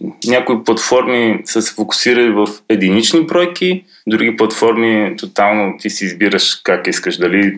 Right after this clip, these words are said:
една, сто, пет хиляди. Има, може би, най-известна платформа, пък се е фокусирала в, а,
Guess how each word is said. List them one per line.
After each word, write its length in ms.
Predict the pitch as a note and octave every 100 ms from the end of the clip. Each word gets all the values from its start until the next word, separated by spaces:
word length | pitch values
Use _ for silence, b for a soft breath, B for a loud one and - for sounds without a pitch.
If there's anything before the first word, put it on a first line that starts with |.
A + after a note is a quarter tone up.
| - F2
една, 420 | E2+ F2+ A2+ A2+
сто, 540 | - F#2+ G2+ G2+ - -
пет 180 | G2
хиляди. 600 | - B2+ C3+ C#3 D#3 D#3+ B B A2+
Има, 280 | A2 A2+
може 300 | A2 A2 A2
би, 100 | G2+
най-известна 480 | G#2+ G#2 G#2 - A2+
платформа, 420 | G2 - G#2+ G#2+ -
пък 160 | -
се 100 | -
е 100 | G#2
фокусирала 640 | - - - A2 G#2+ G#2+
в, 320 | G2 G#2 - G#2
а, 240 | G2+ G2